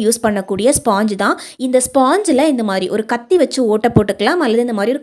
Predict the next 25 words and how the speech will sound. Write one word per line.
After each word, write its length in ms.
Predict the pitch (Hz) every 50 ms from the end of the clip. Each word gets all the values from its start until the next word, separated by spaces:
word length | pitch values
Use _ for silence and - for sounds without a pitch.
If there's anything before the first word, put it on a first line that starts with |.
| - 233
கத்திரி 300 | 226 233 - 349 339 311
வச்சு 160 | 240 220 - 269 262
இந்த 100 | 233 202
மாதிரி 160 | 190 190 247 254 -
கட் 160 | 220 220 226 -
பண்ணி 200 | 269 262 262 254 208
எடுத்தோம்னா 400 | 202 214 - 214 185 190 240 359 403 - - - - - 233
நல்லா 220 | 233 247 262 294 294
நமக்கு 240 | 240 202 208 320 320 320 -
குழி 200 | 311 320 339 370 320 240
மாதிரி 220 | 214 202 208 233 233 233
கிடைக்குங்க. 460 | 214 196 190 185 - 196 190 190 208 302 427 415 - _ - 214
இந்த 120 | 214 226 220 214
மாதிரி 200 | 214 214 302 359 359 -
குழி 160 | 269 262 302 269 247
மாதிரி 200 | 214 208 233 254 -
போட்டு 200 | 226 202 202 214
வச்சுக்கலாம். 500 | 202 190 185 - 185 - 190 208 285 370 - - - - - - 277
இப்ப 140 | 285 - 415 381
நம்ம 140 | 339 285 247 233
யூஸ் 200 | 226 240 233 - 254
பண்ணக்கூடியது 640 | 233 233 233 233 214 202 196 196 190 185 208 302 427 480 - - - _ 190 185
பேக்கிங் 400 | 247 269 302 320 320 320 320 311 311 -
சோடா. 260 | 226 196 196 190 190 - - 208
நம்ம 140 | 208 226